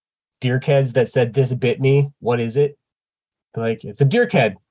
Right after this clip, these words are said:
We don't know anything about them." "Well, does it, does it have pathogens in it? Is it like a tick? Will I get sick?" I don't know. But also nobody knows. And so because I started getting these questions, it felt pretty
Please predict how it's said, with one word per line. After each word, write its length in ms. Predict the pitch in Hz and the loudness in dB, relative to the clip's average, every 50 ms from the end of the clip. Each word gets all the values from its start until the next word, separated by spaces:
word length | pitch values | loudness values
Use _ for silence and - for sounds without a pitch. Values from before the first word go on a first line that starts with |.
| _ _ | _ _
We 100 | - 113 | -10 -6
don't 160 | 113 123 127 135 | -4 -2 -2 0
know 140 | 127 127 | 0 2
anything 320 | 135 139 143 139 - 160 165 | 2 2 0 0 0 0 0
about 300 | 151 147 147 139 135 - | 2 2 0 -2 -2 -4
them." 240 | 117 104 98 92 _ _ _ _ _ _ _ _ _ _ _ _ _ _ | -8 -10 -10 -12 _ _ _ _ _ _ _ _ _ _ _ _ _ _
"Well, 120 | - 127 131 | -6 -2 0
does 180 | 156 151 139 | 0 0 0
it, 240 | 156 143 - - - | -2 -2 -4 -6 -4
does 160 | - 135 120 | -2 -2 0
it 80 | 131 127 | 0 0
have 160 | 139 127 - | 0 -2 -2
pathogens 560 | - - 127 127 - 170 151 143 170 151 156 | 0 -2 -2 0 0 0 0 0 0 0 0
in 100 | 185 180 | 0 0
it? 100 | 180 147 | 0 0
Is 220 | 139 139 127 120 131 | 0 0 -2 -2 -2
it 20 | |
like 160 | 135 127 - | -2 -2 -2
a 60 | - | -4
tick? 260 | - - - 139 143 - | -6 -4 -2 -2 -2 0
Will 120 | 139 131 | 0 0
I 60 | 123 | 0
get 180 | 120 127 - - | 0 -2 -4 -2
sick?" 200 | - 165 170 - 165 143 139 139 143 - _ _ _ _ _ _ _ - | -4 -4 -4 -4 -6 -6 -6 -6 -8 -10 _ _ _ _ _ _ _ -6
I 120 | - 104 131 | -4 -4 -2
don't 160 | 165 208 254 | -2 -2 0
know. 340 | 320 370 392 190 139 - - _ _ _ _ _ _ _ - | 0 0 -2 -2 -4 -8 -14 _ _ _ _ _ _ _ -4
But 100 | 151 147 | -2 0
also 260 | 156 170 - 226 226 | 0 0 -2 -2 -2
nobody 380 | 233 269 302 220 196 156 143 | -2 -2 0 0 0 0 0
knows. 380 | 131 120 107 101 98 95 - - _ _ _ _ _ _ _ _ _ _ _ _ _ | -2 -2 -4 -6 -8 -12 -16 -20 _ _ _ _ _ _ _ _ _ _ _ _ _
And 140 | 165 170 156 | -2 -2 0
so 160 | - 202 185 | 0 0 0
because 540 | 160 165 160 143 - 202 208 214 214 185 185 | 0 0 -2 0 0 0 0 0 -2 -4 -6
I 240 | - 165 165 170 160 | -2 0 0 0 0
started 360 | 143 - 175 160 156 151 143 | -2 0 0 0 2 0 0
getting 280 | 135 151 147 156 147 143 | 0 0 0 0 0 -2
these 160 | 135 127 - | -2 -4 -4
questions, 760 | - 190 - 160 160 - - 123 117 120 127 131 - - - _ _ _ _ _ _ _ _ _ _ _ _ _ _ | -2 -2 0 0 -2 -4 -6 -4 -4 -4 -6 -8 -10 -14 -20 _ _ _ _ _ _ _ _ _ _ _ _ _ _
it 160 | - 135 135 - | -4 -4 -2 0
felt 320 | - 143 131 - - _ | 0 0 0 0 -4 _
pretty 480 | - - 139 139 135 135 135 131 123 | -2 0 0 0 0 0 -2 -2 -4